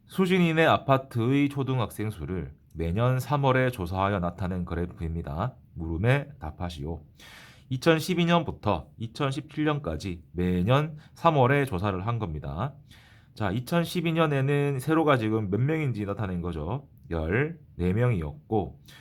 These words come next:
이천십삼 년에는 열 명이었고, 이천십사 년에는 아홉 명이었고,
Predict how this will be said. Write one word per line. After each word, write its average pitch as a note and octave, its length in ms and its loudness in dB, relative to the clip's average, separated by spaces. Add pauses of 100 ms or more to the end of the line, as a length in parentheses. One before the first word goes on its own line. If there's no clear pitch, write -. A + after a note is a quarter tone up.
(260)
이천십삼 C#3+ 800 0
년에는 D3 720 0
열 F#2 180 2
명이었고, F2+ 880 -2
이천십사 A#2+ 600 -4
년에는 A#2 500 -2
아홉 B2+ 220 4
명이었고, F2 800 -2